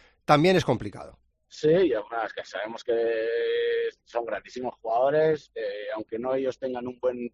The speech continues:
Speaker 2: partido y tú estés haciendo todo, como tú dices, perfecto, tienen grandísimos jugadores que son individualidades al final, que una jugada aislada sin que ellos estén haciendo nada, que tú te creas que estás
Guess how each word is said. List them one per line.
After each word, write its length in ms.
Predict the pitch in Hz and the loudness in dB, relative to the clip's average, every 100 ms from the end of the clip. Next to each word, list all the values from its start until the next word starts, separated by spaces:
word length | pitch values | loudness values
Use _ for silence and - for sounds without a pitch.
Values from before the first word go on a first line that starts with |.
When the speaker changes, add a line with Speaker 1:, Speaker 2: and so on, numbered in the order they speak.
| - | -2
Speaker 2:
partido 460 | 117 107 135 120 | 0 -2 -8 -6
y 60 | 113 | -6
tú 160 | - 131 | -4 -8
estés 200 | - - | -8 -20
haciendo 240 | - 117 | -10 -8
todo, 380 | - 127 123 117 | -2 0 0 -2
como 180 | 117 117 | -4 -6
tú 100 | 127 | -6
dices, 280 | 131 - - | -8 -8 -8
perfecto, 680 | - - 127 - 147 156 - _ _ - | -6 -6 -6 -4 0 -2 -2 _ _ -2
tienen 240 | 131 139 | 0 0
grandísimos 440 | 127 120 127 147 139 | 0 -2 -4 -8 -2
jugadores 500 | 143 127 139 156 147 | 4 6 6 4 2
que 100 | - | -4
son 220 | 131 139 | -2 0
individualidades 720 | 143 127 120 110 110 120 135 | -2 -4 -2 -2 0 0 0
al 80 | 127 | -2
final, 400 | - 113 135 151 | -10 -2 0 0
que 520 | 120 110 110 107 110 - - | -2 -2 -2 -6 -10 -14 -8
una 100 | 135 - | -8 -6
jugada 480 | 127 131 131 123 123 | 0 2 4 2 0
aislada 600 | 123 120 113 135 131 120 | 0 2 2 2 2 0
sin 220 | - 123 | -4 -8
que 120 | - | -6
ellos 200 | 131 127 | -4 -4
estén 180 | - 131 | -6 -10
haciendo 280 | 120 131 127 | -8 -10 -6
nada, 280 | 131 131 120 | -2 0 -2
que 100 | 120 | -6
tú 80 | _ | _
te 80 | 127 | -12
creas 200 | 131 127 | -10 -10
que 100 | - | -10
estás 340 | - 123 - | -2 -2 -2